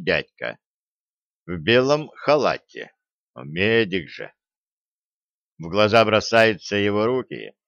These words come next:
ухоженные, с длинными тонкими пальцами. На носу у этого медика очки в блестящей жёлтой оправе. Позолота.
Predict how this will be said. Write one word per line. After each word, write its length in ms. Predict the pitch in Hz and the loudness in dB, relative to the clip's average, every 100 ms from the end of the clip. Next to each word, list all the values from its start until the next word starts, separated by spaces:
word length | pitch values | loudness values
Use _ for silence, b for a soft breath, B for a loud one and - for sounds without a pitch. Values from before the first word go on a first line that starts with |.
| _ _ _ _ | _ _ _ _
ухоженные, 840 | 76 - 120 123 107 110 104 98 | -8 2 4 4 2 -4 -6 -6
с 80 | 87 | -6
длинными 380 | 98 117 110 101 | -4 -4 -2 -4
тонкими 500 | - 104 92 85 80 | 0 -2 -2 -10 -6
пальцами. 880 | - 110 107 - - 101 95 78 _ _ _ _ _ _ _ _ | 2 2 2 -4 -10 -8 -8 -12 _ _ _ _ _ _ _ _
На 160 | 95 117 | -4 2
носу 360 | 127 - 175 | 2 2 2
у 80 | 165 | 4
этого 340 | 156 147 135 | 4 4 0
медика 500 | 127 135 127 131 - | 0 0 0 0 2
очки 540 | 127 127 - - 69 60 | 2 2 -8 -12 -12 -10
в 100 | 80 | -6
блестящей 800 | 92 107 - - 139 - 139 131 | 0 0 0 0 0 0 -4 -2
жёлтой 440 | 101 120 - 117 | 0 -2 0 0
оправе. 680 | 117 - 85 76 64 55 55 _ _ _ _ _ _ _ | -2 -4 -4 -4 -4 -10 -14 _ _ _ _ _ _ _
Позолота. 800 | 87 85 80 80 117 113 90 | -6 -4 -4 -2 -2 -2 -4